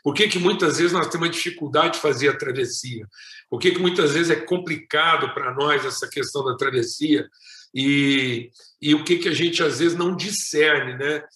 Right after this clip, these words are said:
E aí, por falta de discernimento, a gente acaba sofrendo indevidamente.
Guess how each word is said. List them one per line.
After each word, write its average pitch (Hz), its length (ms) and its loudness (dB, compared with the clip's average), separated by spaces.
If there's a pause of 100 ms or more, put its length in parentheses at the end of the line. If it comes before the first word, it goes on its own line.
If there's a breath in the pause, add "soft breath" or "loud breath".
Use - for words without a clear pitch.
(160 soft breath)
E 139 80 0
aí, 151 160 4
por 180 100 -4
falta 165 360 0
de 151 120 -6
discernimento, 151 800 -2
a 156 40 -2
gente 160 260 0
acaba 156 320 0
sofrendo 165 800 -2 (380 loud breath)
indevidamente. 165 1300 -2